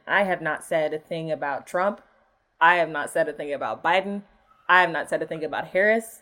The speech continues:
I have not said a thing about Pence. And I think it comes down to, I speak when I feel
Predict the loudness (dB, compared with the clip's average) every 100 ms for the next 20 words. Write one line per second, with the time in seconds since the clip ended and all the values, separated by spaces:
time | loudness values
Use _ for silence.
0 | _ -2 -2 -2 -4 -4 -6 -6 -2 -2
1 | -4 -6 -8 -8 -16 -20 _ _ _ _
2 | 2 4 2 -2 -8 -6 -2 -2 0 0
3 | 0 -2 -6 -6 -4 -4 -6 -10 -14 _
4 | _ -2 0 0 -6 -6 -4 -4 -8 -18
5 | _ -14 -10 -4 -4 -4 -6 -6 -2 -2
6 | -4 -8